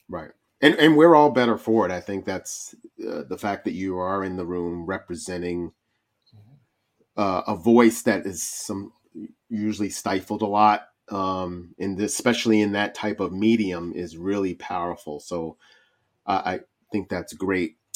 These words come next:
I was gonna ask you this question, and you, if touch upon briefly, 'cause I know you have a hard stop in fifteen minutes. Um, but now that you, 'cause you mentioned maga, and we're almost back again.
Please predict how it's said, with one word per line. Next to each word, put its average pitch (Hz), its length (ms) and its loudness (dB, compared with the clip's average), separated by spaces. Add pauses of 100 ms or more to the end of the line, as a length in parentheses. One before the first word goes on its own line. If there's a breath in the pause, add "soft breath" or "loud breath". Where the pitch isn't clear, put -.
I 110 80 -2
was 143 200 4
gonna 120 260 4
ask 107 300 2
you 110 80 4
this 107 200 0
question, 101 720 -2 (760)
and 107 140 4
you, 107 100 8
if - 360 -4 (400)
touch 113 180 -2
upon 104 220 0
briefly, 104 200 0
'cause 101 140 -4
I 98 60 -2
know 101 120 2
you 98 160 0
have - 320 -10
a 90 80 -4
hard 95 300 0
stop - 400 -2 (120)
in 85 200 -6
fifteen 92 420 -8
minutes. - 440 -6 (480 soft breath)
Um, 117 280 8
but 120 240 2 (320)
now 139 380 8
that 139 320 8
you, 117 240 0
'cause 131 160 0
you 139 80 4
mentioned 156 340 8
maga, 127 560 6
and 120 180 2
we're 113 200 4
almost 117 640 0
back 113 260 0
again. 110 460 0